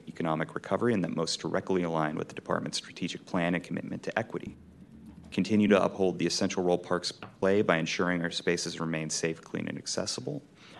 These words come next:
Preserve programs and services that support equitable park access, recreation, and youth development for high-needs families and vulnerable populations.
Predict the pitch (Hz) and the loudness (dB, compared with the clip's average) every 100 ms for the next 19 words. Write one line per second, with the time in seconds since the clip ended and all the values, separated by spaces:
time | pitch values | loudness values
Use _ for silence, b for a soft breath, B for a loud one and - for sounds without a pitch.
0 | B B B - 95 85 87 85 80 - | B B B -4 0 4 6 4 4 2
1 | 98 92 92 90 87 85 - 101 95 - | 2 4 4 4 2 -2 0 0 2 -2
2 | 87 85 - - - 78 - - - 80 | -4 -4 -6 -4 -4 -2 -4 -4 -4 -6
3 | - - 87 - 87 87 - 85 - 85 | -8 -4 -4 2 2 2 -2 -2 -2 -2
4 | - 82 - - 82 82 92 - 87 87 | -2 -4 -2 -4 -4 -4 -4 -2 2 2
5 | 90 73 - - 80 - - - 87 87 | 2 -4 -8 -6 -6 -4 -4 -2 0 0
6 | 85 - - - - - - - - 65 | -2 -4 -4 -4 -4 -8 -4 -4 -2 -2
7 | 80 - - 147 - | -2 -2 -4 -2 -4